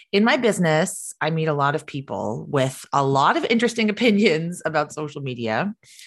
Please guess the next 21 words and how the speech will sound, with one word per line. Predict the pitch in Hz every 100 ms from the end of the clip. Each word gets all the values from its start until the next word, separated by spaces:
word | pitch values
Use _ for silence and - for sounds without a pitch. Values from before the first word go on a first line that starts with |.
| - - _
These | 170 165
opinions | 165 196 185 202 160
range | 156 156 156 156 151
from, | - 139 135 131 131 - -
"It's | 302 -
fantastic, | - 160 156 - 185 - 160 147
I | 135
use | 151 170
it | 147
every | 160 180
day," | 170 151 127 - - - _
to, | - 202 170 156 - _ -
"I | 143
don't | 214 160
get | 151 139
it, | 131
but | 123
I'm | 127
willing | 147 127
to |
learn," | 120 139 139 117 113